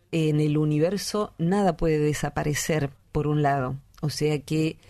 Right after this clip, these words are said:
la conciencia que constituye un individuo no puede desaparecer. La muerte es muerte del cuerpo. Y como la conciencia no la produce el cerebro, sino que es al revés.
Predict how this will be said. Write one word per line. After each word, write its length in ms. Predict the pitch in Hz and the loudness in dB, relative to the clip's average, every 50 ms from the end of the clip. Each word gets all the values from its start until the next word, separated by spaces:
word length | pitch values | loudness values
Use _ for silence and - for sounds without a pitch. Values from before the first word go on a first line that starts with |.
| - | -6
la 140 | - 151 151 - | -4 -4 -2 0
conciencia 680 | - 151 151 127 - - 220 220 220 208 185 - 170 143 | 0 -2 0 0 0 0 2 2 2 0 0 -2 -2 -4
que 140 | - 160 | -4 -4
constituye 680 | - - 147 147 143 - - 143 135 - 170 165 160 175 170 | -4 -2 -2 -2 -2 -6 -10 -10 -4 -2 -2 0 0 0 0
un 80 | 165 | 2
individuo 760 | 160 156 156 147 156 151 156 185 190 165 151 151 165 170 185 - _ _ _ - | 0 0 0 -2 -2 -2 -2 -2 0 0 0 0 -2 -2 -4 -10 _ _ _ -2
no 200 | - 185 180 175 | 0 0 2 2
puede 180 | - 208 202 185 | 2 2 4 4
desaparecer. 840 | 165 143 - - 139 135 151 147 143 147 - - - 143 139 147 - - _ _ _ _ _ - - - - - | 2 2 0 -2 -4 -2 -2 -4 -2 -4 -4 -4 -4 -4 -4 -4 -6 -10 _ _ _ _ _ -20 -20 -16 -8 -4
La 120 | 143 143 | -2 0
muerte 320 | 143 147 165 196 208 - 214 | 2 2 2 0 0 -2 -2
es 60 | 165 | 0
muerte 300 | 160 165 170 180 180 175 | 0 0 -2 -2 -2 -2
del 180 | 170 160 147 143 | 0 -2 -2 -2
cuerpo. 520 | - - 185 170 151 127 - - 131 131 - _ _ _ - - - - - - - - - - - - - - - - _ | -2 -2 0 0 0 -2 -4 -8 -10 -10 -10 _ _ _ -20 -20 -20 -20 -20 -20 -20 -20 -20 -20 -20 -20 -20 -20 -20 -12 _
Y 300 | - 180 180 170 175 175 - _ - | -2 0 0 0 -2 -4 -8 _ 0
como 280 | - 170 156 156 151 | 0 0 2 2 2
la 340 | 151 151 147 147 147 147 139 - - - | 2 2 2 2 0 0 -2 -4 -6 -4
conciencia 580 | - 165 156 147 - - 214 220 220 - 196 | -2 0 0 0 0 0 0 0 0 0 0
no 200 | 156 175 185 190 | 0 2 2 2
la 120 | 190 185 180 | 2 0 0
produce 440 | - 165 160 190 240 196 - - 147 | 0 -2 0 0 -2 -2 0 0 -2
el 80 | 139 | -2
cerebro, 480 | - - - 151 147 156 139 139 147 139 | -2 -2 -2 0 0 0 0 0 -2 -2
sino 280 | - - 156 151 165 | -2 -2 -2 -2 -2
que 100 | 165 185 | -2 -2
es 140 | 170 - - | -4 -2 -2
al 120 | 175 147 147 | -2 -2 0
revés. 680 | 151 151 170 180 190 190 165 165 165 - - - | 0 0 2 2 2 2 2 0 -2 -6 -12 -14